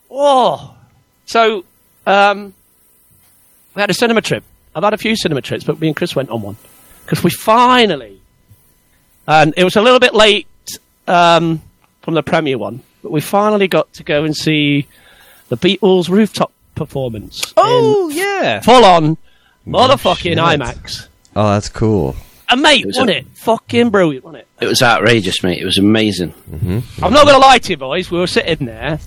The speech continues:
Speaker 1: and they were
Speaker 4: This is funny.
Speaker 1: talking. They were, like, talking, and it was, like, quite quiet, and we were there. And then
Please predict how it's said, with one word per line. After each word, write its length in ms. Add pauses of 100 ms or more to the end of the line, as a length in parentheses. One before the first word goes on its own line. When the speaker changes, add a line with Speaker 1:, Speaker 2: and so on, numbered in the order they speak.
(540)
Speaker 1:
and 1300
they 40
were 60
Speaker 4:
This 40
is 60
funny. 200 (220)
Speaker 1:
talking. 80 (540)
They 80
were, 60
like, 260 (540)
talking, 760
and 120
it 60
was, 160
like, 220
quite 340 (480)
quiet, 400
and 360 (320)
we 100
were 80
there. 320 (640)
And 120
then 260